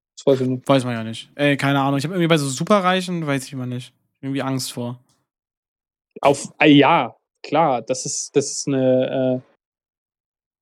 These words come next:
Speaker 1: na ja.
Speaker 2: Ja, sorry, was wolltest du sagen mit, du hast es dir angehört?
Speaker 1: Nee, ich find's,
Speaker 2: Ja.
Speaker 1: äh, äh, ich find's einfach gut. So
Speaker 2: Ja.
Speaker 1: normalerweise, ey, ich bin,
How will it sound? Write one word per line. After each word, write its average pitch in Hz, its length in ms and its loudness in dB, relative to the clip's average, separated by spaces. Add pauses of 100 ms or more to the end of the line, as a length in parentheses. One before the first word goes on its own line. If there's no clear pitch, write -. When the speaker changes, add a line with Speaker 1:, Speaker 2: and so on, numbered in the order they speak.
(1400)
Speaker 1:
na 135 140 4
ja. 123 140 0 (720)
Speaker 2:
Ja, 143 480 2
sorry, 143 400 2
was 127 160 2
wolltest 143 200 4
du 143 40 2
sagen 139 300 4
mit, 123 220 -4
du 131 60 -2
hast 123 160 -6
es - 60 -10
dir 104 120 -6
angehört? 143 480 -4 (1900)
Speaker 1:
Nee, 214 100 6
ich 233 140 4
find's, 160 200 6
Speaker 2:
Ja. 170 80 0
Speaker 1:
äh, 175 360 6
äh, - 20 10
ich 156 140 2
find's 175 160 -2
einfach 160 200 -4
gut. 285 220 4
So - 320 -2
Speaker 2:
Ja. 165 60 6
Speaker 1:
normalerweise, 202 760 4
ey, 190 140 2
ich 190 160 -2
bin, 180 400 -2